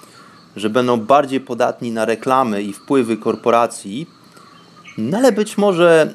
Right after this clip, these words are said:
z drugiej strony, w innym świetle, ta sama technologia będzie źródłem ekspresji. Być może pomoże ludziom szybciej znaleźć swoje talenty chociażby,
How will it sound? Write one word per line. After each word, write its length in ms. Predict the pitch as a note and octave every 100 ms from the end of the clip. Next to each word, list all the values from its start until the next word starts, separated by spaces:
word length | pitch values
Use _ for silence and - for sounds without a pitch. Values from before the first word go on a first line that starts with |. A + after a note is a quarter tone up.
| -
z 140 | A#2 G#2+
drugiej 340 | F3+ A3+ F#3+
strony, 600 | - D3 B2+ G2+ G#2+ D3+ -
w 100 | -
innym 280 | C#3+ E3 E3
świetle, 720 | - C#3+ A#2 - G2+ G#2+ C#3 - - - _ _ -
ta 100 | -
sama 280 | - G3 A#3
technologia 600 | G#3+ - E3+ E3+ G3+ F3+
będzie 560 | D3+ D#3+ D3 D#3+ D#3 D#3 -
źródłem 600 | A2 B2 E3 E3+ E3 D#3+ D#3
ekspresji. 840 | C#3 - - F3 G#3+ - G#2+ F#2+ - - _ _ _ _ - - -
Być 420 | G2+ C#3 G#3+ -
może 680 | F#3 C#3+ G#2+ F#2+ G2+ B2+ E3 - - - -
pomoże 400 | A#2+ D3+ F3 C#3
ludziom 400 | C3+ D3 C#3+ C3+ -
szybciej 500 | - G3 G3 F#3 F#3
znaleźć 380 | B2+ C3+ C3
swoje 360 | - - A2+ G#2+
talenty 560 | A2 D3+ G#3+ F3+ - G2
chociażby, 560 | G2+ - G2 F2 C#2+